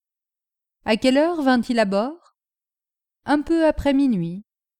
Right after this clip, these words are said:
Au plus fort des ténèbres. Y a-t-il eu d'autres passagers qui vinrent à la même heure ? Le hasard voulut. N'employez pas cette expression dubitative, monsieur Lorry.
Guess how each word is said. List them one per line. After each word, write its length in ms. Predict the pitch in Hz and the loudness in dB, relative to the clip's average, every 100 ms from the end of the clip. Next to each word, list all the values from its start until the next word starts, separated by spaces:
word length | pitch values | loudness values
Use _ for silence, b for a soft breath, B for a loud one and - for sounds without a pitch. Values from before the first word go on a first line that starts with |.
| _ _ _ _ _ - | _ _ _ _ _ -2
Au 140 | 247 | 0
plus 160 | 240 330 | 4 2
fort 280 | - 339 294 | 4 0 2
des 120 | 294 | 0
ténèbres. 480 | 277 202 151 143 - _ _ _ - | 0 -2 -6 -10 -18 _ _ _ -2
Y 140 | 254 | 0
a-t-il 260 | 294 320 302 | 2 2 2
eu 80 | |
d'autres 320 | 262 285 - 262 | 0 -4 -6 -4
passagers 560 | 240 - 226 208 311 | -2 -2 -2 -2 -4
qui 200 | - 254 | -4 -2
vinrent 280 | 214 226 214 | 0 -2 -2
à 80 | 214 | -4
la 100 | 190 | -4
même 220 | 185 180 | -4 -4
heure ? 440 | 175 220 311 _ _ _ _ _ _ _ _ _ _ _ _ - | -4 -8 -12 _ _ _ _ _ _ _ _ _ _ _ _ -6
Le 280 | 233 262 | 0 2
hasard 400 | 285 285 339 339 | 4 4 2 0
voulut. 440 | 285 285 285 311 - _ _ _ _ _ _ _ _ | 0 2 2 0 -4 _ _ _ _ _ _ _ _
N'employez 580 | - 262 285 311 320 311 | 0 2 2 2 2 2
pas 160 | 349 359 | 0 -2
cette 180 | 294 | -2
expression 460 | 285 - 277 254 294 | -4 -2 -4 -2 0
dubitative, 680 | 269 247 247 262 - 185 170 | 0 -2 -2 -4 -4 -8 -4
monsieur 300 | 180 - 202 | -6 -4 -4
Lorry. 320 | 196 196 208 | -4 -6 -10